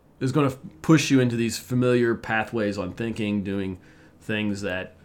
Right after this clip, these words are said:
don't cause your brain to have to process as much information.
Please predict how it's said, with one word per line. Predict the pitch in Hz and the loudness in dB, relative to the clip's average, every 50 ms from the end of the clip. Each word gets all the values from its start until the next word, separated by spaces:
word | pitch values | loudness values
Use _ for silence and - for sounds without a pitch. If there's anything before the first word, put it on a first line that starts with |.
| - - - - - - - - - - - - - - - - - 104 101 110 | -20 -20 -20 -20 -20 -20 -20 -20 -20 -20 -20 -20 -20 -20 -18 -16 -14 -12 -6 -2
don't | 143 147 131 123 113 | 0 0 0 0 -2
cause | - - - 120 117 113 113 113 110 104 | -4 -4 -2 0 0 0 0 -2 -2 -4
your | 110 101 | -4 -6
brain | 101 110 113 110 110 110 110 110 104 | -6 -4 -4 -2 -2 -2 -2 -2 -4
to | 104 - 104 | -4 -6 -6
have | 95 104 113 107 104 101 - | -6 -4 -4 -4 -4 -4 -6
to | - 104 95 90 85 - | -8 -8 -8 -8 -10 -12
process | - - 131 113 110 113 - - 117 104 98 - | -6 -4 -2 0 0 0 0 -2 -2 -4 -4 -6
as | 110 98 107 | -8 -8 -6
much | 104 104 104 - | -6 -6 -6 -6
information. | 113 104 101 - 95 95 98 104 104 104 - 82 78 80 | -8 -8 -8 -10 -10 -10 -10 -8 -8 -8 -8 -10 -12 -16